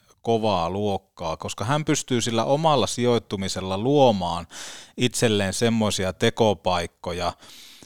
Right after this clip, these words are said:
ää, pelin virtauksessa, että oksat pois. Ja totta kai pystyy hankkimaan myöskin vastustajille jäähyjä, koska hän on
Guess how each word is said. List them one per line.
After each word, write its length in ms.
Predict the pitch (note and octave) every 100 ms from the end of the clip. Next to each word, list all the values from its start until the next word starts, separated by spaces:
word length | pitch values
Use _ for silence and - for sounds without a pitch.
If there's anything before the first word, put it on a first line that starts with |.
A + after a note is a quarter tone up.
| -
ää, 160 | G#2+ G2+
pelin 360 | B2 B2+ A#2+ A2
virtauksessa, 960 | C#3 C3+ - G#2+ G2 - F#2+ - F#2+
että 220 | F#2+ -
oksat 400 | A#2+ A#2+ - G2+ -
pois. 480 | A2+ G#2+ F#2+ F2 - - - - _
Ja 80 | A#2+
totta 340 | - C#3 - A#2
kai 380 | A#2+ A2 F#2+ F#2+ _ _ -
pystyy 420 | B2 - - A#2
hankkimaan 640 | A#2 B2 - A#2 G#2+ F#2+
myöskin 680 | G2+ G#2 G2+ - G2+ F#2 F2+ - _ _ _ _ D#3 C#3+ B2 A#2
vastustajille 1000 | C3 C#3 - - A#2 - G#2+ G#2 G2 G2+
jäähyjä, 840 | G2 G#2+ B2 A#2 G#2 F#2 F2+ F2 E2+
koska 300 | F#2+ - A2
hän 180 | C#3
on 380 | C#3+ C3 C#3 F#3